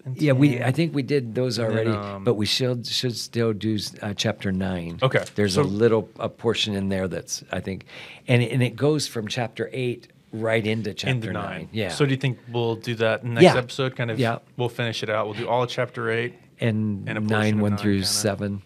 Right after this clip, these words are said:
Speaker 2: Yeah.
Speaker 1: Okay.
Speaker 2: Yeah. Now, let me, let me tell you for your ex-, uh, for your work,
Speaker 1: Yeah.
Speaker 2: right? You, you wanna do
Speaker 1: Oh,
Speaker 2: some
Speaker 1: yeah.
Speaker 2: homework, I'm
Speaker 1: Yeah.
Speaker 2: sure.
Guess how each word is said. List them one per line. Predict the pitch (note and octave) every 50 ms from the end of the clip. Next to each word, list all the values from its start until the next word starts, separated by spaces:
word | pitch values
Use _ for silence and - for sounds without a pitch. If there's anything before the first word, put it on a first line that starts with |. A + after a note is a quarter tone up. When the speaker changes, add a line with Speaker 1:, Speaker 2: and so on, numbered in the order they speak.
| - -
Speaker 2:
Yeah. | G#2 F#2 F2 - - -
Speaker 1:
Okay. | D3 - D#3 D#3+ - - - _ -
Speaker 2:
Yeah. | - G#2 G2 - - C#3+ C#3+ -
Now, | C3 B2 A2+ F#2+ - - - -
let | - B2 B2+
me, | C3+ B2 - -
let | B2+ B2+ A#2+
me | A#2+
tell | G2 A#2 A#2+
you | A#2+ A2
for | - - A#2
your | G#2+ G#2 G2+ G2+ - -
ex-, | B2 B2 - -
uh, | - - A#2 A2 G#2 G#2 -
for | - A2+
your | G#2+ G#2 G2+ G2
work, | F#2+ F#2 G2 A#2 C3+ A#2 G2 - - - - -
Speaker 1:
Yeah. | - A#2+
Speaker 2:
right? | A2 G#2 G#2+ G#2
You, | G#2+ A#2 A2 G#2+
you | A2 A2 G#2+
wanna | A2 G#2+ G2+ G2 G2
do | G2+ G2 G#2 G#2+
Speaker 1:
Oh, | D3+ E3
Speaker 2:
some | C#3+ C3+ F3
Speaker 1:
yeah. | E3
Speaker 2:
homework, | C3 A#2 B2+ C3+ A2+ G2 E2+ - -
I'm | F#2
Speaker 1:
Yeah. | A#2+ D3+
Speaker 2:
sure. | D3 G2+ F2+ F#2